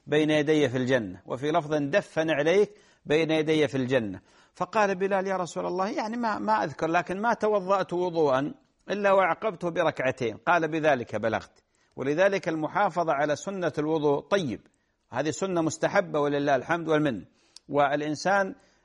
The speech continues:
إذا توضأ صلى، بشرط أن لا يكون في وقت نهي شديد، يعني عند طلوع الشمس، عند غروب الشمس، عند قائم الظهيرة، هذه، وهذا الوقت قصير جدًا. أنت تقولين: "توضيت وأذن المغرب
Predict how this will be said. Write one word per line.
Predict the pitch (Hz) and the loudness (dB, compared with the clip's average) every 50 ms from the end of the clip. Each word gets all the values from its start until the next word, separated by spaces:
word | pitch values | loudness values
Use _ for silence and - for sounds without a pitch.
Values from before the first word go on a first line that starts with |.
| _ _ | _ _
إذا | 151 143 135 147 139 - - - | -4 2 2 2 2 0 -4 -4
توضأ | - 143 160 185 208 196 190 220 208 214 | 0 4 4 4 4 4 0 0 0 0
صلى، | 190 - - 185 175 151 139 107 87 - - - _ _ _ _ _ _ _ _ | 0 2 2 4 4 6 4 4 2 -2 -10 -20 _ _ _ _ _ _ _ _
بشرط | 156 131 151 - - 196 214 185 185 | -10 -8 -8 -4 -2 -2 -2 0 -2
أن | - 165 165 | -4 -2 0
لا | 175 196 | 0 2
يكون | 208 202 185 - - 185 175 | 2 2 2 2 -2 -4 -4
في | 147 - 175 175 | -4 -4 -2 2
وقت | 180 190 185 - - - 175 | 2 2 2 2 -4 -4 -2
نهي | 180 190 190 190 | -2 0 0 -2
شديد، | 170 - 175 170 160 175 170 139 - - _ _ _ _ _ _ | -2 0 0 0 2 2 2 2 0 -4 _ _ _ _ _ _
يعني | 139 131 135 139 | -2 0 0 0
عند | 147 160 175 165 160 160 | -2 -2 -2 0 0 0
طلوع | - - 180 165 160 151 | 0 0 0 0 0 0
الشمس، | 147 135 - - 156 151 143 127 - - - - - | 0 -4 -2 0 0 0 0 -2 -6 -10 -16 -12 -6
عند | 131 143 151 147 160 | -4 -4 0 0 2
غروب | 147 151 160 160 156 147 151 | 2 2 2 2 2 2 0
الشمس، | 139 - - - 156 151 135 117 104 - - | -4 -2 0 0 2 2 0 -4 -6 -10 -8
عند | 117 147 151 156 147 156 | -6 -6 -4 -2 -2 -2
قائم | 151 - - 156 160 160 160 151 156 160 156 151 151 | -2 0 0 2 2 2 2 0 -2 -6 -6 -4 -6
الظهيرة، | 147 143 139 147 151 127 160 175 165 156 147 123 113 - - _ _ _ _ _ _ _ _ - | -6 -4 -2 -2 -2 0 2 4 4 4 4 4 2 -2 -6 _ _ _ _ _ _ _ _ -2
هذه، | - 143 165 160 170 165 | 0 0 0 2 -2 -2
وهذا | 156 156 156 170 143 147 165 190 185 180 | -2 -2 -2 0 0 2 2 2 2 2
الوقت | 180 185 190 - - - - | 2 2 0 0 -2 -4 -4
قصير | 165 - - 196 190 156 | -4 -2 0 -2 -2 0
جدًا. | 151 180 170 156 143 139 123 101 - - _ _ - - _ _ - | -2 -2 -4 0 0 0 0 0 -4 -10 _ _ -20 -20 _ _ -2
أنت | 208 226 196 202 | -2 0 0 -2
تقولين: | 180 - 185 180 196 196 185 160 | -2 -2 0 2 2 2 0 2
"توضيت | - 170 190 196 180 170 175 175 160 143 - - | 2 4 4 4 2 2 2 2 2 2 2 -2
وأذن | 143 - 185 185 170 170 180 180 | -2 0 0 0 0 0 0 0
المغرب | 180 175 175 170 156 156 139 120 | 2 2 2 2 2 2 0 0